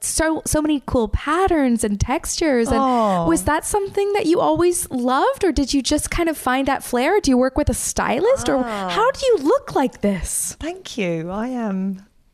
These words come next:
Speaker 2: you've just made my day. So I have a design background.
Speaker 1: Mm-hmm.
Speaker 2: I'd studied art and design when I was young, and I went on to do, um, furniture and product design. And I worked as a model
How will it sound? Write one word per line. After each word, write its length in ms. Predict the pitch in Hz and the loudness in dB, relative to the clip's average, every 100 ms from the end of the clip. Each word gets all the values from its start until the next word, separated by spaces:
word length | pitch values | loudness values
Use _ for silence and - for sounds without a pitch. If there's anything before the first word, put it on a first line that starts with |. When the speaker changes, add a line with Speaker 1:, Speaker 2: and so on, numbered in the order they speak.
| - | -6
Speaker 2:
you've 200 | 254 247 | -4 -2
just 180 | 226 - | -6 -4
made 160 | 208 | -4
my 120 | 202 202 | -4 -6
day. 360 | 214 185 165 - - - - - | -6 -6 -8 -12 -18 -18 -20 -20
So 480 | - - 240 226 220 | -14 -2 0 0 0
I 240 | - 214 220 226 202 | 0 0 2 0 -4
have 300 | 190 240 277 | -4 -4 -4
a 40 | |
design 400 | 247 208 214 208 | -4 -4 -2 -2
background. 560 | 190 - 156 151 214 277 | -4 -6 -6 -4 -4 -2
Speaker 1:
Mm-hmm. 100 | 262 | -2
Speaker 2:
I'd 100 | 247 | -4
studied 300 | - 180 175 | -4 -2 -2
art 140 | 165 | -2
and 100 | 165 | -4
design 480 | 156 160 147 147 160 | -6 -4 -4 -4 -6
when 120 | - 156 | -6 -4
I 40 | |
was 140 | 147 | -4
young, 300 | 143 139 160 | -4 -4 -2
and 100 | 202 | -4
I 60 | 170 | -4
went 180 | 156 151 | -6 -6
on 140 | 156 | -6
to 160 | - 156 | -8 -8
do, 340 | 156 147 147 - | -4 -2 -4 -6
um, 280 | 147 143 151 | -6 -6 -8
furniture 420 | - 180 165 156 | -6 -4 -4 -6
and 80 | 139 | -6
product 240 | 170 156 | -6 -6
design. 400 | 160 151 156 226 - _ - _ _ 185 | -4 -2 -2 -4 -8 _ -20 _ _ -4
And 280 | 185 185 - | -2 -2 -2
I 180 | 185 | -2
worked 240 | 185 180 170 | -2 -2 -4
as 100 | 170 | -4
a 60 | |
model 440 | 151 151 160 220 | -4 -4 -4 -8